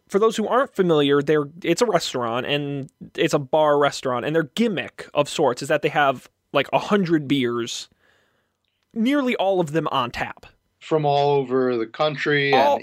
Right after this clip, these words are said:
Speaker 2: and
Speaker 1: just
Speaker 2: imported from all over the world.
Speaker 1: The selection is insane. They've
Speaker 2: Yeah.
Speaker 1: just got
Speaker 2: There's, like,
Speaker 1: taps
Speaker 2: a,
Speaker 1: for days.
Speaker 2: they hand you basically a textbook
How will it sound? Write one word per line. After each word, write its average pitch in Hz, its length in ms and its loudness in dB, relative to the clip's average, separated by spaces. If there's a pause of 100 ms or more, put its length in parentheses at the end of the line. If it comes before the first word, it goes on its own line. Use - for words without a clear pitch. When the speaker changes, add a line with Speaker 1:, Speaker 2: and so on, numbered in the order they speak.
(160)
Speaker 2:
and 262 140 -4
Speaker 1:
just 156 220 4
Speaker 2:
imported 147 220 -2 (120)
from 120 220 -6
all 110 240 -2
over 107 180 -2
the 104 60 -6
world. 101 100 -4
Speaker 1:
The - 80 2
selection 247 500 4
is 190 120 0
insane. 165 640 -4 (380)
They've 180 120 2
Speaker 2:
Yeah. 185 60 2
Speaker 1:
just 208 180 0
got 180 120 2
Speaker 2:
There's, 156 160 0
like, 202 160 4
Speaker 1:
taps 156 160 0
Speaker 2:
a, 127 40 -4
Speaker 1:
for 202 120 -2
days. 101 580 -4 (140)
Speaker 2:
they 170 180 0
hand 190 240 0
you 180 120 -2
basically 156 560 -2
a 127 80 0
textbook - 800 -6